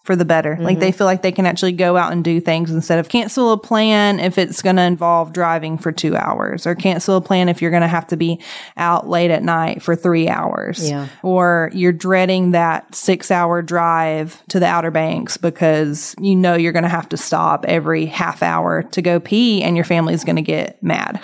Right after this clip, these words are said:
Speaker 2: Yeah.
Speaker 1: <laughs> So it can really change a lot of stuff for the better.
Speaker 2: And you're saying you see them once a week for maybe six to eight weeks, but they're doing homework.
Speaker 1: Oh, yes. Homework
Speaker 2: So
Speaker 1: is
Speaker 2: that's the, the key.
Speaker 1: That's the ticket.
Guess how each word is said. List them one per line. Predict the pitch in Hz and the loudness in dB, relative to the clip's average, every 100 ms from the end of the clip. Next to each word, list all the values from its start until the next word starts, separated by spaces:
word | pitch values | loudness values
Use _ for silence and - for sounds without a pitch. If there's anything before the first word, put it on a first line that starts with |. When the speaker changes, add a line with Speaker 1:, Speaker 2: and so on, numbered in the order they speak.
| 359 - | -2 2
Speaker 2:
Yeah. | 302 427 220 | 2 2 2
Speaker 1:
<laughs> | 330 - - 359 | -2 -6 -8 -8
So | - 220 214 | -2 2 2
it | 247 | 2
can | 403 | -2
really | 392 381 359 | 2 2 2
change | 349 320 294 | 2 0 2
a | |
lot | 277 262 | 0 0
of | |
stuff | 262 262 254 254 | 0 0 0 -2
for | |
the | 220 | -2
better. | 214 202 185 185 _ _ | 0 0 0 -4 _ _
Speaker 2:
And | 190 180 | -2 0
you're | 185 | 0
saying | 185 170 160 156 | -2 -2 -2 -2
you | 160 | -4
see | 151 165 | -4 -6
them | 147 147 | -6 -6
once | 147 143 | -6 -8
a | 143 | -10
week | 143 135 - | -10 -10 -12
for | 143 | -10
maybe | 143 139 | -8 -8
six | 135 143 147 | -12 -18 -16
to | 143 | -14
eight | 143 139 | -10 -10
weeks, | 147 139 135 - | -8 -10 -10 -14
but | - 135 - _ _ _ _ _ _ _ | -10 -10 -10 _ _ _ _ _ _ _
they're | 160 160 | -2 0
doing | 170 160 151 143 143 _ | 2 0 -2 -6 -10 _
homework. | - 160 151 135 - _ _ _ _ 196 | -14 -10 -8 -10 -12 _ _ _ _ 0
Speaker 1:
Oh, | 214 | 2
yes. | 180 160 156 165 - - - - | 2 0 -6 -10 -14 -14 -16 -4
Homework | 220 233 220 | 0 2 0
Speaker 2:
So | 202 | 0
Speaker 1:
is | 185 | 0
Speaker 2:
that's | 156 147 - - | 2 0 -4 -10
the, | 143 - _ - - | -12 -16 _ -20 -10
the | 143 | -10
key. | - 233 202 131 131 139 190 | -6 -2 -2 -2 -6 -12 -6
Speaker 1:
That's | 180 165 - | -2 -2 -4
the | 151 | -8
ticket. | - 147 - - - | -8 -10 -12 -12 -14